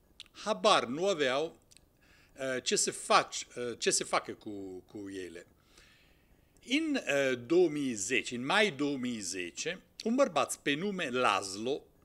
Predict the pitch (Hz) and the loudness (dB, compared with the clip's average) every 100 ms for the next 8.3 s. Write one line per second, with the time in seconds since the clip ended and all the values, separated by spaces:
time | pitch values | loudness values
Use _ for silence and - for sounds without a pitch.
0 | - - - 220 - 233 220 - 196 - | -14 -6 -2 0 2 2 0 -2 -4 -2
1 | 165 127 175 156 - 160 139 110 - 170 | -4 -2 0 0 -2 -4 -4 -2 -2 0
2 | 269 - 160 139 135 104 - 110 135 123 | -2 0 0 2 0 -2 -10 -10 -6 -6
3 | - - 120 120 131 - - _ _ - | -6 -2 0 2 -2 -8 -12 _ _ -20
4 | _ - 233 277 - - 156 120 - _ | _ 2 4 4 0 0 2 2 -4 _
5 | _ _ _ - 160 190 165 185 - - | _ _ _ -2 2 4 6 4 0 2
6 | 202 196 180 202 - 214 190 175 156 151 | 2 2 -2 -8 -6 -6 -4 -6 -6 -6
7 | 147 220 214 165 143 - 165 120 127 147 | -6 -4 -2 -2 -4 -2 -4 -2 2 4
8 | 127 135 139 | 4 0 -2